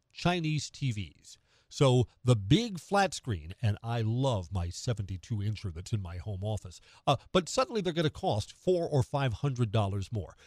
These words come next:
That what I paid, I think I paid eight or nine hundred bucks. Suddenly it's gonna be, uh,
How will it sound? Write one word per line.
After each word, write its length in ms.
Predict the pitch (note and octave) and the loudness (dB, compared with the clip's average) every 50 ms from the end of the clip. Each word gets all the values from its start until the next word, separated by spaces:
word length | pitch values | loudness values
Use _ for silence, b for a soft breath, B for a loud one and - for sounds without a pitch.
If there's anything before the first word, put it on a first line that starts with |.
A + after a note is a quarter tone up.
| B B B | B B B
That 160 | - - - | 2 2 4
what 100 | E3+ D#3+ - - | 2 2 2 2
I 200 | E3+ F#3+ G#3 F#3 | 2 2 2 2
paid, 500 | - G#2 D#3+ D#3 C#3 C3+ C3 C3+ C3 B2 | 0 0 2 2 4 4 4 4 2 0
I 240 | - _ _ _ _ | -2 _ _ _ _
think 140 | - F3+ C#3+ | -8 -4 -2
I 40 | A2+ | 0
paid 220 | - A#2 G#2+ - - | 0 0 0 2 4
eight 220 | B2 B2 A#2+ A2 | 4 4 6 4
or 60 | G2 | 2
nine 360 | F#2 G2 A2 A2+ A#2+ C3+ C3 | 2 2 4 4 4 6 6
hundred 320 | A2 C3 C#3+ C3 C3 B2 A2+ | 6 6 6 4 0 2 2
bucks. 280 | C#3 C3+ C3+ - - b b b b | 2 2 2 0 -6 b b b b
Suddenly 380 | - - A3 A#3+ D4+ D4 D4+ | 0 2 2 2 4 2 0
it's 100 | C#4+ - | 0 2
gonna 160 | - F#3 E3 | 2 2 2
be, 240 | D3 E3 E3 D#3+ D#3 | 2 2 0 2 2
uh, 240 | D3 D3 D#3 D#3 | 4 4 4 4